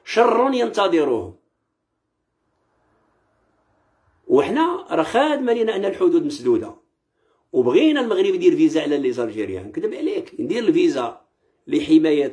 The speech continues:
المغاربه، يدير عليهم فيزا. هما شدوا وحدين كي-، كيخونوا الطوموبيلات، L'interpol، ريشاشي بار l'interpol، شدوهم في، في،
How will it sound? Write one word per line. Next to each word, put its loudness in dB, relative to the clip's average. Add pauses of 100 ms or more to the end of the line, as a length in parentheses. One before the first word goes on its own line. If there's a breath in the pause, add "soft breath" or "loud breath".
المغاربه، -4
يدير -2
عليهم 2
فيزا. -2
هما -2
شدوا -6
وحدين -2
كي-، 0
كيخونوا -2
الطوموبيلات، -2 (440 soft breath)
L'interpol، 2
ريشاشي -4
بار -4
l'interpol، -4
شدوهم 0
في، -8
في، -10